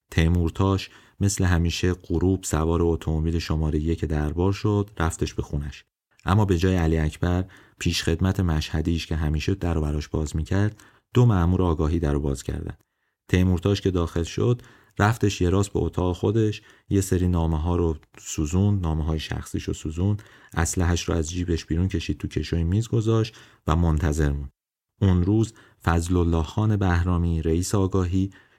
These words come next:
یه کاغذ لاک و مهر شده بهش داد. یه نامه با امضای شکوه الملک، رئیس دفتر شاه. توی اون نامه بهش خبر داده بودن که تیمورتاش دیگه توی دربار سمتی نداره. فقط یه سوال کرد تیمورتاش: «زندانی هستم.»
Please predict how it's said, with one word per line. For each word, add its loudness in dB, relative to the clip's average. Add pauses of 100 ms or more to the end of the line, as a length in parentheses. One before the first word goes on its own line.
یه 4
کاغذ 0
لاک 0
و 0
مهر 0
شده 0
بهش -2
داد. -12 (420)
یه 4
نامه 4
با 0
امضای 2
شکوه -4
الملک، 0
رئیس 0
دفتر -2
شاه. -6 (480)
توی 4
اون 4
نامه 4
بهش 0
خبر 0
داده 2
بودن 0 (300)
که -2
تیمورتاش 2
دیگه 0
توی 0
دربار 0
سمتی -2
نداره. -4 (880)
فقط 2
یه 4
سوال 2
کرد -2
تیمورتاش: -2 (240)
«زندانی 4
هستم.» 0